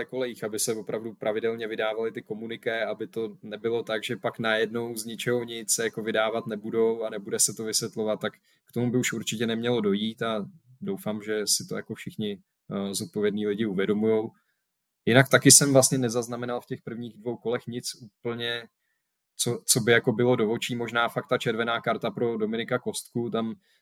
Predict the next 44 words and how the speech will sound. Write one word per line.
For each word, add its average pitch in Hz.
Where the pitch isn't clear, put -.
viděl 120
jsem 131
opravdu 120
jenom 123
nějakou 123
jednu 117
nebo 120
dvě 117
opakovačky, 117
nekoukal 113
jsem 120
na 117
ten 113
zápas 107
živě, 107
takže 107
jsem 110
to 107
viděl 107
jenom 107
pak 117
ze 104
záznamu 107
a -
to 107
mi 101
přišlo -
jako 110
hodně 104
takový 117
zvláštní, 101
ale 113
možná, 131
kdybych 123
to 131
viděl 123
z 113
jiného 120
úhlu 117
pohledu, 113
tak 107
to 113
třeba 113
pochopím, 113